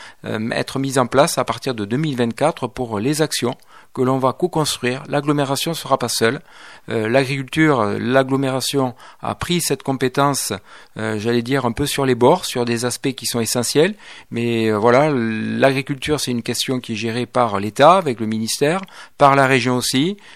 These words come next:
Donc l'agglomération, euh, avec le volet économique, euh, s'y est inscrite depuis deux mille six, euh, mais on sera pas seul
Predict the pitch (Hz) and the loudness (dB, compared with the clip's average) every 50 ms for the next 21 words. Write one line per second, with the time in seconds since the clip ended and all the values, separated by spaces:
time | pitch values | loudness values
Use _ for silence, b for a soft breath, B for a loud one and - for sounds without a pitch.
0 | B B - 120 120 117 - 123 135 135 131 139 139 139 135 131 131 131 123 - | B B -4 -4 -2 -2 0 0 0 0 2 0 0 2 2 2 0 0 0 0
1 | - 143 143 139 139 131 113 110 107 107 104 110 107 113 117 107 120 117 110 127 | 2 4 4 4 2 0 -2 -2 -2 -4 -4 -4 -4 -4 -2 -2 -2 0 2 2
2 | 135 135 131 127 - - 127 120 123 123 127 127 135 131 - - 110 98 95 - | 2 2 2 0 -2 -4 -4 -2 -2 -2 -2 -2 -4 -6 -6 -4 -4 -4 -6 -8
3 | - - - - - - 113 110 - - 131 131 131 123 - - - 143 123 120 | -16 -20 -20 -18 -10 -6 -6 -4 -2 0 0 2 2 0 -2 -4 -6 -4 -2 -2
4 | 113 - 123 117 113 117 113 113 104 - - - 156 202 226 - - - B B | -2 -2 -2 -2 0 0 0 0 -2 -2 -2 -2 -2 -2 -2 -4 -6 -10 B B
5 | B B B B - 117 113 110 107 104 113 143 156 160 - - - 151 - 143 | B B B B -4 -2 0 0 0 0 2 2 2 2 2 2 0 0 2 0
6 | 131 - - 123 107 101 | 0 0 0 0 0 -2